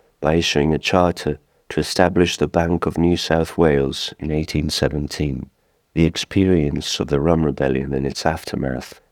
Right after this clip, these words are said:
demonstrates the importance of a stable money supply under the supervision of the government. That lesson has been repeated in countries around the world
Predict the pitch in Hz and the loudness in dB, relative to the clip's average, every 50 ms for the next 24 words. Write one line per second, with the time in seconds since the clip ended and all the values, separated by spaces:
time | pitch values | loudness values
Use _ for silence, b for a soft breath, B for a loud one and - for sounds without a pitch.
0 | _ _ 87 82 82 82 85 82 - - 90 85 85 82 - - 85 82 82 82 | _ _ 0 2 4 4 2 2 0 2 2 2 2 0 -2 -4 -2 -2 -2 2
1 | - 98 90 87 - 71 69 67 - - - 73 71 - - - 85 85 85 - | 2 2 2 2 2 -2 -2 -2 -4 -6 -6 -4 -4 -4 -2 0 0 0 0 0
2 | 82 80 87 90 87 85 80 76 71 - - - - - 67 64 62 62 64 - | -2 2 4 4 4 4 4 2 0 -2 -6 -8 -6 -4 -4 -2 -2 -4 -6 -8
3 | _ _ _ _ _ _ - 82 82 76 73 80 87 - - 87 - - 82 78 | _ _ _ _ _ _ -4 -2 -2 -2 -2 -2 -2 0 0 0 2 2 0 2
4 | 82 82 73 - - 62 62 62 65 67 67 - 73 69 - - - - - - | 4 2 2 2 -2 -4 -6 -4 -4 -4 -2 0 0 0 0 -2 -6 -6 -10 -10
5 | - - - - - _ _ _ _ _ _ _ _ _ - 101 - - 104 104 | -10 -12 -14 -14 -16 _ _ _ _ _ _ _ _ _ -2 -2 2 4 4 4
6 | 101 - - - 107 104 98 92 90 90 82 82 82 80 73 - - 98 92 - | 4 2 0 -2 -2 -2 0 -2 -2 0 0 2 0 0 -2 -2 -2 -2 0 0
7 | 95 90 92 87 85 - - 95 90 92 - - 98 90 90 85 78 78 78 76 | 0 0 0 -2 -2 -2 -2 -2 -2 -2 0 0 0 0 0 -2 -2 -2 -2 -2
8 | 73 - 73 73 78 85 85 87 90 92 95 - | -2 -4 -4 -2 0 2 4 4 2 0 -2 -6